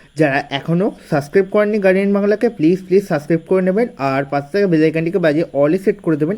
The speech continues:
এইরকমই ভিডিও দেখার জন্য। চলুন বন্ধুরা, আমি নিয়ে নিলাম এখানে দুটো মাটির টব, ক্লে পট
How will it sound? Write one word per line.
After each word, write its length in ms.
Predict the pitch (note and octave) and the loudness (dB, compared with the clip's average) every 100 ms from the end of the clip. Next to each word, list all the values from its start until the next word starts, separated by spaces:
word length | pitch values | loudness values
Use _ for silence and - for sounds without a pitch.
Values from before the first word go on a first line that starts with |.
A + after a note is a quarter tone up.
| F3 | -2
এইরকমই 500 | D3+ C#3 C#3+ E3+ A3 | 0 0 -2 -4 -2
ভিডিও 240 | D3 C#3+ D#3+ | 0 2 0
দেখার 300 | D#3 - B2+ - | 0 -6 -8 -8
জন্য। 360 | C3 A#2+ B2+ A2 _ _ - - - - - - - | -10 -6 -8 -8 _ _ -20 -20 -20 -20 -20 -20 0
চলুন 280 | G3+ G#3 A3 | 2 4 2
বন্ধুরা, 300 | A3 A#3 D4 - | 2 0 0 -4
আমি 200 | E3+ F#3 | -2 0
নিয়ে 180 | G#3+ G3 | 2 4
নিলাম 300 | G3 A#3 B3 | 4 4 2
এখানে 280 | A3+ A3 B3+ | 2 2 2
দুটো 460 | D3 E3 E3 A#3 - - | 2 2 4 2 2 -8
মাটির 340 | C3+ B2+ D#3+ D3 | -8 -4 -4 -4
টব, 180 | A2+ A2 _ _ _ _ _ _ _ | -12 -12 _ _ _ _ _ _ _
ক্লে 240 | D3+ F3 E3+ | 2 4 4
পট 200 | G#3 A#3 | 2 0